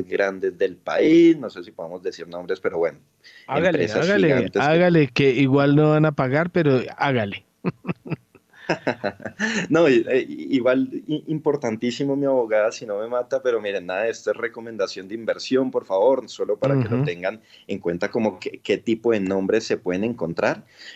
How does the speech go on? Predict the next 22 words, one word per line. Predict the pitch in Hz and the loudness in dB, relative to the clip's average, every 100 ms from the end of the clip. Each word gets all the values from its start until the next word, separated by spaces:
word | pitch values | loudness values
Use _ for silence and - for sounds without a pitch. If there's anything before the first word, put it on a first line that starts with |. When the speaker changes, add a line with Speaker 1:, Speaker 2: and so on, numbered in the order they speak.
| _ | _
Speaker 1:
pero | 139 | 0
son | 117 151 | 2 0
Speaker 2:
Sí. | |
Speaker 1:
empresas | 175 175 170 175 | 0 0 -2 -4
que | 156 | -6
ustedes | - 131 135 | -2 -2 -2
se | |
encuentran | 156 131 127 127 139 | -6 -2 -2 0 0
en | 143 | 2
la | 123 - | 0 0
calle, | 139 143 127 135 131 | 2 2 2 0 0
que | 131 | -2
uno | 123 | 0
ve | 127 | 0
en | 127 | 0
el | 127 117 | -2 -4
día | 123 120 117 | 0 2 2
a | |
día, | 131 123 110 104 | 0 0 -2 -2
como | 95 92 | -10 -10
Bancolombia, | 90 90 90 90 95 95 92 87 85 87 - | -8 -10 -6 -4 -2 -2 -4 -8 -6 -6 -4
Ecopetrol, | 98 95 95 - 87 - 90 90 85 85 | -8 -6 -8 -4 -8 -8 -10 -6 -6 -8